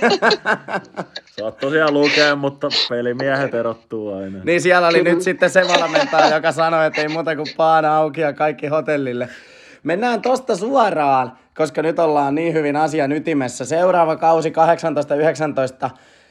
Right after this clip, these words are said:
Speaker 3: niin olit sitten Ilveksen niin kuin ihan vakikalustossa liigassa ja pelasit isolla vastuulla isoa roolia ja pelasit ihan helvetin hienon kauden, kauden Ilveksessä ton kauden. Ja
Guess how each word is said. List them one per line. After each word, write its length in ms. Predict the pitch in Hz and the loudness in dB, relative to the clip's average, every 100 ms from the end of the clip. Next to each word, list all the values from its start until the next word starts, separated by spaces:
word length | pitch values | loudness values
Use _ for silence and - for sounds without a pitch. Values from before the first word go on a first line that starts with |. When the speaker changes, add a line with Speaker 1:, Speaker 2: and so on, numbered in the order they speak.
| _ 127 | _ -4
Speaker 3:
niin 440 | 131 135 131 - - | 0 0 0 -4 0
olit 320 | 170 175 170 | 4 4 2
sitten 340 | 170 165 165 | -4 -2 -2
Ilveksen 680 | 165 170 160 156 - 156 147 151 | 2 2 2 0 0 0 -2 -4
niin 140 | 151 | -2
kuin 120 | 151 | 0
ihan 240 | 156 165 127 | 0 0 4
vakikalustossa 920 | 156 165 180 151 151 147 143 135 139 | 2 2 0 2 2 0 -2 0 2
liigassa 500 | 151 156 147 139 139 | 2 2 -2 0 0
ja 80 | 131 | 2
pelasit 480 | 139 143 131 135 | 2 2 2 -4
isolla 360 | 151 156 151 131 | 0 2 2 2
vastuulla 500 | 143 143 - 139 135 | 2 0 -4 -2 0
isoa 340 | 147 143 143 | 0 0 0
roolia 460 | 131 143 143 139 127 | 2 2 2 2 0
ja 100 | 123 | -2
pelasit 520 | - 131 131 131 131 - | -2 0 0 -4 -8 -4
ihan 220 | 131 131 | -2 0
helvetin 580 | 131 160 160 143 - 123 | 2 4 4 2 -4 -2
hienon 360 | 127 123 123 | -2 -2 -6
kauden, 600 | 120 151 156 135 120 110 - _ _ _ _ | 2 4 4 2 -2 -6 -12 _ _ _ _
kauden 420 | - 170 175 147 | 4 4 2 -2
Ilveksessä 580 | 147 156 143 135 135 127 | 2 2 2 0 -2 0
ton 260 | 143 147 143 | 2 0 4
kauden. 440 | 139 131 123 123 | 4 4 2 -2
Ja 120 | 123 | 0